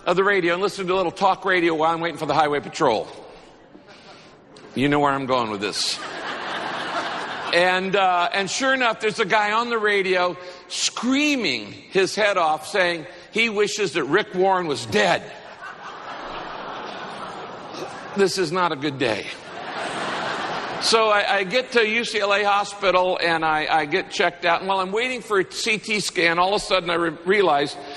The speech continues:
that in one day, I'm overextended, I'm blended, I'm rear-ended, and I'm offended. And I'm going, "I should have just stayed in bed, you know? I should have just stayed in bed." And I thought,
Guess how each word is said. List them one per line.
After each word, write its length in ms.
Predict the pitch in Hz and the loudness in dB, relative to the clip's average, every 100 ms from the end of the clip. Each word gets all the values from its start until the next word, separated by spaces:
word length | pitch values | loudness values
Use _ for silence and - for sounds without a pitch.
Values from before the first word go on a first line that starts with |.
| - | -6
that 120 | 175 185 | 0 0
in 140 | 180 | 2
one 260 | 214 247 214 | 2 2 2
day, 220 | 175 - - - | 0 -2 -6 -2
I'm 180 | 170 - | 0 2
overextended, 1080 | 240 254 262 247 - 220 208 196 202 165 - - - | 2 2 0 -2 -2 0 0 2 2 0 -8 -2 2
I'm 240 | 185 180 | 2 2
blended, 680 | 185 226 220 196 180 165 147 - - | 2 2 2 2 2 2 -2 -10 -2
I'm 240 | 175 180 185 | 0 2 0
rear-ended, 840 | 226 226 - 202 196 180 175 143 - 196 | 2 2 2 -2 0 0 0 -2 -2 0
and 120 | 185 | 2
I'm 80 | 175 | 2
offended. 520 | - 214 160 104 87 78 - - - - - - - - - - - - - - - - - - - - - - - - - | 0 0 0 -2 -6 -10 -16 -14 -10 -6 -4 -2 -2 -2 -2 -2 -2 -4 -4 -4 -6 -6 -6 -6 -6 -8 -8 -8 -8 -8 0
And 40 | 214 233 | 2 2
I'm 40 | |
going, 140 | 233 208 | 2 2
"I 160 | 254 | 2
should 220 | 285 339 | 2 0
have 100 | 320 | 2
just 160 | 262 - | 2 0
stayed 300 | - 233 220 | 2 4 4
in 120 | 226 | 2
bed, 300 | 233 220 135 | 2 2 2
you 60 | 175 | 0
know? 140 | 208 | 2
I 100 | 240 | 2
should 200 | 220 247 | 0 -2
have 80 | 240 | -2
just 140 | 233 - | -4 0
stayed 220 | 247 226 | 2 2
in 140 | 220 | 2
bed." 280 | 202 208 127 - - - - - - - - - - - - - - - - | 2 2 0 -4 -8 -8 -8 -6 -6 -4 -4 -4 -4 -2 -2 -2 -2 -2 0
And 120 | 214 233 | 2 2
I 120 | 233 | 2
thought, 240 | 247 226 | 2 0